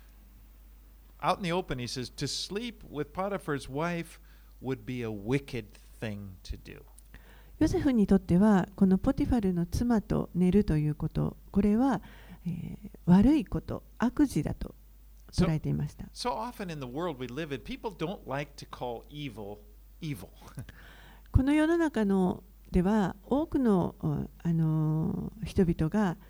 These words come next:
Speaker 2: 悪を悪と呼ばないということがよくあります。
Speaker 1: They often like to gloss over it, you know, or, or, or sometimes even go as far as to call evil good.
Speaker 2: 人々はしばしばその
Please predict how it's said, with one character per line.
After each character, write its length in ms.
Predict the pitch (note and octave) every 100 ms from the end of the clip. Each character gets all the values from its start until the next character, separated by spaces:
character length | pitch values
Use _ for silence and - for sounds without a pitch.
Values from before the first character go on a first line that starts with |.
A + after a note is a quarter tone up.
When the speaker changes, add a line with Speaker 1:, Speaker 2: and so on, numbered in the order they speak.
| - - - - - - - -
Speaker 2:
悪 340 | D4+ - C4+
を 140 | F3 -
悪 260 | B3 -
と 120 | - G3+
呼 140 | D3+
ば 120 | E3+
な 140 | G#3 A3+
い 120 | G3+
と 180 | - D#3+
い 40 |
う 40 | D3
こ 100 | D#3
と 140 | D3
が 160 | - - -
よ 100 | D#3+
く 120 | - C#3
あ 60 |
り 100 | -
ま 100 | -
す。 80 | C#3+
Speaker 1:
They 80 | D#3+
often 320 | G3 F3+ C#3+
like 220 | C3 C3+ -
to 60 | A#2 F#2+
gloss 500 | A2+ A#2+ B2 - D3
over 380 | D3 G2 F2+
it, 60 | - C3+
you 80 | A2+
know, 140 | A2
or, 320 | A2+ G2+ G2 - - - -
or, 480 | A#2+ A2 G#2+ G#2+ - - - -
or 160 | B2
sometimes 500 | A#2 F#3 A3+ C3+ B2
even 280 | C3 C3 A#2+
go 180 | B2+ C3
as 120 | B2
far 240 | - C3
as 120 | C3 -
to 120 | C3+
call 440 | - C3 B2 B2 - - -
evil 460 | D3+ C#3 C3+ B2 - - - - -
good. 400 | A#2+ C#3+ D3+ - - - - - - - - - - -
Speaker 2:
人 220 | - G#3
々 260 | F#3 F#3+ A#3+
は 260 | B3 F#3+
し 180 | - B3+
ば 140 | B3
し 120 | - B3
ば 300 | A#3 F#3 - -
そ 160 | - F3+
の 360 | E3+ E3 E3+